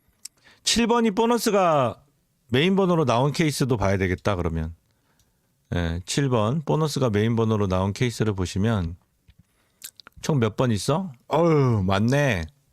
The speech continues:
여섯 번이나 있네. <clears throat> 칠 번.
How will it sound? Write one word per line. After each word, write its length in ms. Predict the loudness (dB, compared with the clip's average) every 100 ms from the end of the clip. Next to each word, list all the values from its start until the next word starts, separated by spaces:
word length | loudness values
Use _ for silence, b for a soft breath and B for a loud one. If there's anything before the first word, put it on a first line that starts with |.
| _
여섯 240 | -2 0 0
번이나 280 | 0 0 0
있네. 320 | 0 -2 -4 B B B B B _ -2
<clears throat> 880 | 0 2 0 -4 -10 -10 _ _
칠 180 | -4 -2
번. 240 | 0 -2